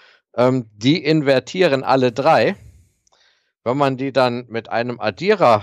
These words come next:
aufsummiert, der invertiert ebenfalls,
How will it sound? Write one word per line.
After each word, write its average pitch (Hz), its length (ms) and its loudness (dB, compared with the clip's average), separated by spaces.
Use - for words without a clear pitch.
aufsummiert, 110 920 -6
der 120 160 0
invertiert 123 680 0
ebenfalls, 135 920 -2